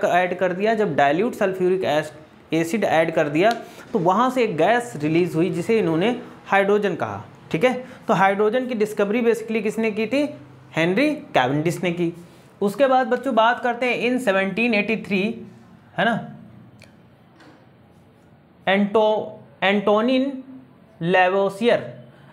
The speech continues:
Antonin Lavoisier name the gas hydrogen, यानी जो सबसे पहले, अ, hydrogen, gas hydrogen जो word दिया गया था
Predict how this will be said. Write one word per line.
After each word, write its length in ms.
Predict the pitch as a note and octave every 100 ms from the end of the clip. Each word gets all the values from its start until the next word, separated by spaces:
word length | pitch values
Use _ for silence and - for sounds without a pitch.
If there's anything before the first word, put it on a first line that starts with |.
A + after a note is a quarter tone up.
| - E3+
Antonin 540 | G3 G3 G#3 A3 C4+
Lavoisier 720 | C4+ F3+ F3+ F#3+ F#3+ A#3+ B3+
name 420 | A#3+ F#3+ G3+ A3 A#3+ - - - - -
the 120 | E3+
gas 340 | F3+ G#3+ A#3 D#3
hydrogen, 480 | C#3 C3+ C3 B2+ A#2 - - - E3
यानी 360 | F#3+ G3+ B3+
जो 200 | - B3+
सबसे 420 | B3+ G3+ - B3+
पहले, 420 | B3 G#3+ F3+ G3+ A#3 A3+
अ, 180 | - C#3+ C#3+ C#3+ C3+
hydrogen, 800 | - D#3+ E3 E3+ F#3 A3 B3+ B3 A#3+ - - - -
gas 380 | C3+ F#3 A#3 A#3
hydrogen 520 | G3 F3+ F3+ F#3+ G3+
जो 100 | F#3+
word 320 | D#3 F#3+ G#3
दिया 220 | D#3+ D#3
गया 220 | D3+ C#3+ C#3+
था 200 | G#3